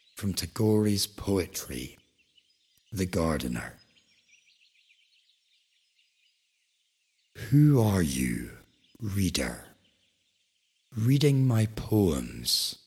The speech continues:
an hundred years hence? I cannot send you one single flower from this wealth of the spring, one single streak of gold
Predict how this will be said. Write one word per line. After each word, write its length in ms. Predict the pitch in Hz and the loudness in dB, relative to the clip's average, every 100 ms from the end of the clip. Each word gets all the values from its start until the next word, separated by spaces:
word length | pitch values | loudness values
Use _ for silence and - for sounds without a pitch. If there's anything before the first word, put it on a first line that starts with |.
| _ _ _ | _ _ _
an 140 | 87 78 | -8 -6
hundred 680 | - - 113 117 101 90 | -6 0 2 2 0 -4
years 440 | 98 95 90 82 - | -2 0 0 0 -4
hence? 800 | - 76 69 - - - - - _ _ _ _ _ _ _ _ _ _ _ _ _ _ _ _ _ | -4 -4 -4 -6 -4 -2 -2 -4 _ _ _ _ _ _ _ _ _ _ _ _ _ _ _ _ _
I 80 | 101 | -8
cannot 480 | 98 107 110 151 - | -4 0 2 0 0
send 600 | - - 127 127 123 98 | -2 -2 0 2 2 0
you 320 | 78 67 62 - - | -2 -4 -6 -14 -16
one 360 | 120 95 92 90 | -10 -6 -4 -2
single 720 | - - 131 127 127 117 107 | -2 0 0 0 2 2 2
flower 840 | 101 - 107 101 87 67 60 - - _ _ - | -2 -4 0 2 2 0 -4 -10 -20 _ _ -12
from 220 | - 98 | -6 -4
this 340 | 92 - - | -2 -2 -2
wealth 480 | 110 107 80 - - | 0 2 0 -6 -10
of 120 | 85 | -6
the 100 | 90 | -4
spring, 800 | - - 107 104 90 69 60 62 _ _ _ _ _ _ _ _ _ | -4 -4 -2 0 0 -4 -10 -16 _ _ _ _ _ _ _ _ _
one 220 | - 101 98 | 0 2 2
single 680 | - - 131 131 123 104 92 | 0 0 2 2 2 2 2
streak 580 | - - - 113 104 | 0 -2 2 2 2
of 240 | 90 85 - | -2 -6 -4
gold 640 | 98 92 80 71 64 - | 0 0 0 -4 -8 -14